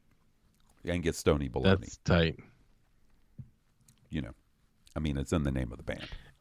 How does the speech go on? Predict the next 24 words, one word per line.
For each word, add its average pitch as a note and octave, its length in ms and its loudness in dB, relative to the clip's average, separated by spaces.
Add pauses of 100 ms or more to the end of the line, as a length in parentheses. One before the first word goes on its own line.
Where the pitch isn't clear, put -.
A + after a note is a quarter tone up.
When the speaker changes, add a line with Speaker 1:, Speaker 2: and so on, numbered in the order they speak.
Speaker 2:
And A2+ 120 8
it A#2 100 6
used C3 260 6
to B2 80 6
be A#2 260 6
in, G#2 180 4
like, G2 360 2
a G2+ 120 4
rented F#2+ 1080 4
storage G2 720 4
unit. A2+ 400 4
Speaker 1:
Mm-hmm. A2 360 6 (720)
Speaker 2:
So - 180 0
it - 20 8
was G#2+ 160 4
real A2+ 120 8
cool, A2 360 6
and, G2 200 0
you G2 100 -2
know, F#2+ 60 0
you F#2 140 0
just F2+ 300 -6
lift F#2+ 320 2
the, F2 160 -4